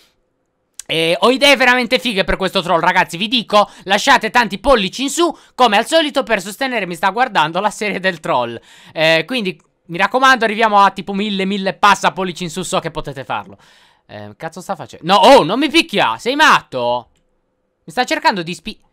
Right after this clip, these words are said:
mi sta cercando di spingere nel buco dei polli. <laughs> Mi sono mosso io in modo da non, non destare sospetti! Che testa di cazzo! Vabbè, ora, ora è arrivato il momento. Polli,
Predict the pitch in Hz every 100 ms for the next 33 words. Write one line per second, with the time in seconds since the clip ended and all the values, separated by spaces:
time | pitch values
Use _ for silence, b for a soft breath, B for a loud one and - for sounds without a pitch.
0 | _ _ _ - 208 294 - - 539 508
1 | 494 392 - 359 294 294 339 320 320 311
2 | 320 302 311 320 - 262 240 202 - B
3 | 233 1047 1017 988 440 - - 370 - -
4 | 277 - 254 208 - 302 - - 359 -
5 | 370 - - 311 294 - 339 269 B B
6 | 339 277 254 240 277 269 254 254 240 -
7 | 254 262 247 190 190 202 220 220 226 226
8 | 202 220 202 208 214 208 - 233 180 226
9 | - - 247 180 - 151 B B _ 247
10 | 254 254 - 226 214 220 208 - - 147
11 | B B B 214 220 240 285 208 B B
12 | 220 262 226 214 202 196 202 214 196 156
13 | 143 _ - 147 156 143 131 -